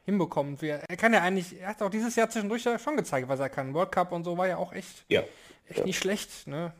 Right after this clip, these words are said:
Speaker 1: Ja. Würde ich da schon hoffen, dass der, der Mensur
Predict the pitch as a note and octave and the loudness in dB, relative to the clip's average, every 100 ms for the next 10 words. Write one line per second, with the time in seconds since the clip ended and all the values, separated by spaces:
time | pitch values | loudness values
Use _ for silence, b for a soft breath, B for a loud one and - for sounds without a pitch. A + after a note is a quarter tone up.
0 | _ E3+ C#3 C3+ - B B B B B | _ -12 -12 -12 -16 B B B B B
1 | B B _ - F3+ F3+ E3+ D#3+ F3 E3 | B B _ -4 0 2 2 2 0 0
2 | C#3+ E3 D#3+ D3 C#3+ D3 C3+ C3 B _ | -2 -2 0 0 0 0 0 -2 B _
3 | b b b b b b - B2+ D3 E3 | b b b b b b -6 0 4 6
4 | E3+ D#3 C#3 | 8 8 8